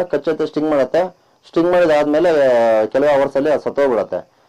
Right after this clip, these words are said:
Even, ಆ, ವರ್ಷಕ್ಕೊಂದ್ಸ-, ಒಂದೇ ಸರಿ ರಾಣಿ ಕ್ರಾಸಿಂಗ್ ಆಗೋದು, ಏರಲ್ಲಿ ಹೋಗಿ ಕ್ರಾಸಿಂಗ್ ಆಗತ್ತೆ. ಕ್ರಾಸಿಂಗ್ ಆಗಿದಾಗ ಅದು ಫೀಮೇಲ್ ಏನಿದೆ, ಯಾವ್ದು ಎಷ್ಟು ನೊಣ ಕ್ರಾಸಿಂಗ್ ಆಯ್ತು ಫೀಮೇಲ್ಗೆ, ಆ ಫೀಮೇಲ್ ಎಲ್ಲ within three to four seconds ಅಲ್ಲಿ ಫಿ-, ಇದು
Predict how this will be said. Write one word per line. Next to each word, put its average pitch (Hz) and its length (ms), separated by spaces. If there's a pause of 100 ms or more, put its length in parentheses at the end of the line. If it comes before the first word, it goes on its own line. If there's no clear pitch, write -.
(180)
Even, 170 360
ಆ, 123 300
ವರ್ಷಕ್ಕೊಂದ್ಸ-, 156 640
ಒಂದೇ 151 180
ಸರಿ 151 540
ರಾಣಿ 143 240
ಕ್ರಾಸಿಂಗ್ 135 340
ಆಗೋದು, 101 360
ಏರಲ್ಲಿ 151 340
ಹೋಗಿ 151 120
ಕ್ರಾಸಿಂಗ್ 135 360
ಆಗತ್ತೆ. 98 300 (540)
ಕ್ರಾಸಿಂಗ್ 170 380
ಆಗಿದಾಗ 151 400 (380)
ಅದು 131 220
ಫೀಮೇಲ್ 170 360
ಏನಿದೆ, 156 300
ಯಾವ್ದು 139 300
ಎಷ್ಟು 135 220
ನೊಣ 160 160
ಕ್ರಾಸಿಂಗ್ 143 400
ಆಯ್ತು 143 240
ಫೀಮೇಲ್ಗೆ, 131 600 (300)
ಆ 120 100
ಫೀಮೇಲ್ 170 340
ಎಲ್ಲ 160 120
within 151 320
three 156 160
to 156 140
four 139 180
seconds 139 320
ಅಲ್ಲಿ 135 160
ಫಿ-, 135 280
ಇದು 127 100